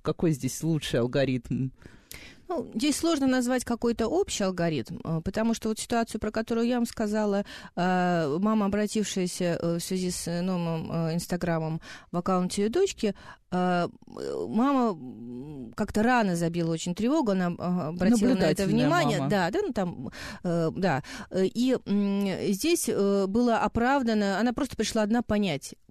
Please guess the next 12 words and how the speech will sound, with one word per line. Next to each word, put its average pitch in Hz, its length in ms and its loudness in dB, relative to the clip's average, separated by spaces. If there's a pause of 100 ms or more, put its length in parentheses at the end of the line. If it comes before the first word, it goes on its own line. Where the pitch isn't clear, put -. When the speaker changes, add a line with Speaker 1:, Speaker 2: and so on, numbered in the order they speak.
(580)
Speaker 2:
есть 240 280 2
ли 208 40 0
проблема. 170 640 0 (520)
И 254 80 2
этого 269 380 2 (360)
просто 254 260 0
приёма 247 420 4
разговора 226 500 2
хватило 247 500 0
для 220 140 0
того, 220 200 2
чтобы, 202 360 0